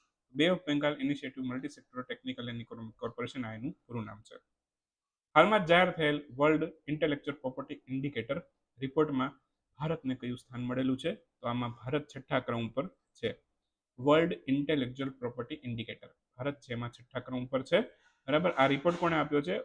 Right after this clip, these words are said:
વર્લ્ડ ઇન્ટેલેક્ચ્યુઅલ પ્રોપર્ટી ઓર્ગેનાઇઝેશને, વિપો, જેને આપણે કહીએ છીએ વિપો,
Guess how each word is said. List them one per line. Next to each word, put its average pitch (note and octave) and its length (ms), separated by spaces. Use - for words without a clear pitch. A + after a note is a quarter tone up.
વર્લ્ડ D3 340
ઇન્ટેલેક્ચ્યુઅલ C#3+ 560
પ્રોપર્ટી B2+ 460
ઓર્ગેનાઇઝેશને, A#2 760
વિપો, C3+ 540
જેને A#2 120
આપણે A2+ 200
કહીએ A#2+ 220
છીએ F3 140
વિપો, A#2 400